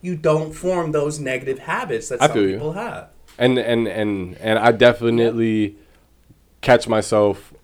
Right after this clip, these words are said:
Speaker 2: overanalyzing a picture
Speaker 1: Yeah.
Speaker 2: or an article for too long. Like,
Speaker 1: Yeah.
Speaker 2: like, I get the gist, I get it,
Speaker 3: Yep.
Speaker 2: I should move
Speaker 1: Move
Speaker 2: on.
Speaker 1: on. Yeah.
Speaker 3: And with that, I've, like, cut down how much I use my phone.
Speaker 1: Oh,
Speaker 3: You
Speaker 1: yeah,
Speaker 3: know what I mean?
Speaker 1: like,
Speaker 3: 'Cause
Speaker 1: I
Speaker 3: it's like, if I'm just gonna be scrolling, like, fuck that, I'm gonna put that shit down, I'm gonna go do something
Speaker 2: Yeah.
Speaker 3: else.
Speaker 1: Like, you know how they have the, like,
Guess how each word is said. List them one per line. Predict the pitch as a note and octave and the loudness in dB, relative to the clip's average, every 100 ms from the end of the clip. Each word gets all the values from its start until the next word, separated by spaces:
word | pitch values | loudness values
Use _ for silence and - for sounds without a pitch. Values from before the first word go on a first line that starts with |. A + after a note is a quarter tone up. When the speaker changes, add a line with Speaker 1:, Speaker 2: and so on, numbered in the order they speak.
| A2+ | 4
Speaker 2:
overanalyzing | A2+ A#2 A2 G#2+ G#2 G2+ G2 G2 G2 | 6 4 2 2 2 2 0 -4 -4
a | G2+ | -6
picture | G2 A2 - | 0 0 2
Speaker 1:
Yeah. | G#2 | 2
Speaker 2:
or | G2+ | 2
an | G#2 | 4
article | G#2 G2+ G2+ F#2+ | 4 2 0 -4
for | G2 | -4
too | F#2 - A2+ | -4 0 4
long. | G#2 F#2 E2+ F2+ | 4 2 -4 -2
Like, | G2 E2+ | -2 -2
Speaker 1:
Yeah. | - G#2 | -6 -2
Speaker 2:
like, | G2 | -2
I | F2 G2+ | 0 -2
get | F2 A2 G#2+ | 0 -2 -2
the | |
gist, | F#2+ G#2 G2+ - - | 0 2 2 0 -10
I | F#2+ | -6
get | F2+ G2+ | 0 2
it, | G#2 - | 2 -2
Speaker 3:
Yep. | F2+ - | -16 -10
Speaker 2:
I | F2+ | -6
should | F2+ G#2+ | -4 -2
move | G2+ G2+ | -2 0
Speaker 1:
Move | F2+ | 0
Speaker 2:
on. | F2 E2+ | 0 -4
Speaker 1:
on. | G#2 A2 | -10 -6
Yeah. | B2+ | -4
Speaker 3:
And | A#3+ | -2
with | A#3+ A#3+ | -2 -2
that, | G3+ G#3+ - | -2 -2 -2
I've, | G#3 | -8
like, | G3+ E3+ | -8 -10
cut | - - - | -10 -12 -12
down | F3 F3 E3+ D#3 D#3 | -12 -10 -10 -12 -12
how | D#3+ E3 | -14 -16
much | E3 D#3+ | -16 -16
I | - E3 | -20 -20
use | E3+ D#3 | -20 -20
my | D#3+ | -20
phone. | - B3 D#3 - | -16 -14 -16 -10
Speaker 1:
Oh, | G3+ G3 | -4 -2
Speaker 3:
You | |
Speaker 1:
yeah, | F#3+ | 0
Speaker 3:
know | F#3+ | 0
what | |
I | G#3 | -2
mean? | |
Speaker 1:
like, | C4+ | -2
Speaker 3:
'Cause | - | -2
Speaker 1:
I | B3+ | 0
Speaker 3:
it's | |
like, | C4 A#3 | -4 -4
if | G#3+ | -8
I'm | C4 | -8
just | E4 | -8
gonna | E4+ | -6
be | C4 | -6
scrolling, | A3+ - D#4+ | -8 -8 -6
like, | B3+ | -6
fuck | - C#4 | -6 -8
that, | C4+ | -6
I'm | A3 | -8
gonna | C4+ | -8
put | B3+ | -8
that | A3+ G#3 | -10 -10
shit | G3+ | -12
down, | E3 A#3+ | -12 -12
I'm | F#3 | -12
gonna | E3+ E3 | -14 -14
go | F3 | -14
do | - | -16
something | F#3 E3+ - | -18 -14 -12
Speaker 2:
Yeah. | |
Speaker 3:
else. | - - - | -12 -16 -8
Speaker 1:
Like, | D#3 D3+ | -6 -4
you | D#3+ | -4
know | D#3+ | -2
how | D#3+ | 0
they | D3 | 0
have | C#3+ C#3 | -2 -4
the, | C#3 B2+ | -4 -6
like, | B2 A#2 | -6 -12